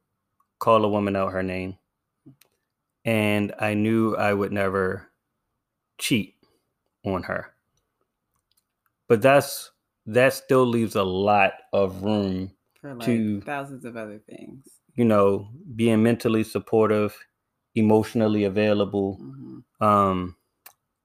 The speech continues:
Speaker 1: just physically affectionate, you know, those type of things that maybe if I would have had a male,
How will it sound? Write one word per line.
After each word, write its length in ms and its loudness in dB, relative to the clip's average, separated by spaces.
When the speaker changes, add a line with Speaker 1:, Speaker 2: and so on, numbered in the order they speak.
Speaker 1:
just 540 2
physically 560 2
affectionate, 800 -2
you 220 -2
know, 380 0
those 260 4
type 240 0
of 140 -6
things 400 -2
that 360 0
maybe 300 0
if 140 -2
I 60 4
would 140 2
have 100 -2
had 200 2
a 160 0
male, 520 -2